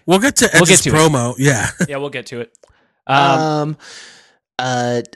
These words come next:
Speaker 3: Da-, uh, Finn Balor's attacker was revealed,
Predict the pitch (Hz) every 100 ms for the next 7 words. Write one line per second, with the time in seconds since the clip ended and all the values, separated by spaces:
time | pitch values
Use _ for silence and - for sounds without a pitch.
0 | _ 135 - 147 151 143 - 127 123 117
1 | 113 - 156 143 143 139 135 127 127 -
2 | 139 135 156 139 131 120 127 127 143 160
3 | 202 220